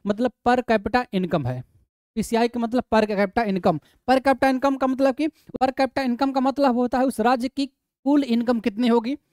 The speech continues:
और उस राज्य का कुल जनसंख्या कितनी हो जाएगी, तो उसको डिवाइड कर देंगे। यानी कि जितना उस राज्य में जितना भी पैसा होगा, अगर सबको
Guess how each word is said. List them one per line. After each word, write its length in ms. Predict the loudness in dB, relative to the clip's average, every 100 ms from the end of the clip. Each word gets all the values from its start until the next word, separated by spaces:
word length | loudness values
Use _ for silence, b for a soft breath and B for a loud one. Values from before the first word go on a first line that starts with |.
| _ _ _
और 160 | -2 0
उस 120 | 2
राज्य 260 | 2 2 -2
का 120 | -8
कुल 280 | -6 -2 0
जनसंख्या 480 | 0 0 -2 0 0
कितनी 260 | 0 0
हो 120 | 0
जाएगी, 320 | 2 2 0 -4
तो 380 | -8 _ -8
उसको 260 | -6 -2 -2
डिवाइड 360 | 0 2 4 2
कर 140 | 0
देंगे। 220 | 0 -2
यानी 420 | -6 _ 0 2
कि 100 | 2
जितना 380 | -2 -2 0 0
उस 180 | 0 0
राज्य 260 | 0 0 -2
में 100 | -4
जितना 280 | -2 0 2
भी 100 | 2
पैसा 300 | 2 2 2
होगा, 300 | 2 0 -4 _ _ _
अगर 180 | -2 -2
सबको 480 | 2 0 2 2